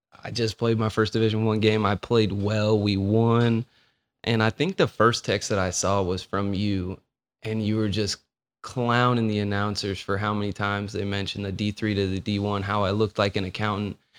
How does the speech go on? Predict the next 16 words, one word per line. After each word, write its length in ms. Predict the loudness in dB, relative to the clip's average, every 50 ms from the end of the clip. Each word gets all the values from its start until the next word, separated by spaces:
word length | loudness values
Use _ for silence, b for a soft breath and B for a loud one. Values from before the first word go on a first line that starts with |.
| b b b b 0
And, 120 | 2 4
you 60 | 6 6
know, 280 | 6 6 4 4 0 _ _ _ _ _ _ _ _
the 180 | -4 -2 0 2
"looks 380 | 4 4 2 2 2 -2 -2
like 220 | -2 0 0 0 0
D 180 | -2 -2 -2
three, 260 | -2 -2 -2 -2 -2 0
plays 320 | 0 0 0 2 0 0
like 160 | -2 -2 0
D 140 | 0 2 2
one," 320 | 2 2 0 -2 -4 -6 -12 _ _ _ _ _ _
I'm 140 | 0 0 2
fairly 340 | 2 0 0 2 2 2 0
certain 380 | 0 2 2 2 2 2 0
that 140 | 0 -2 -2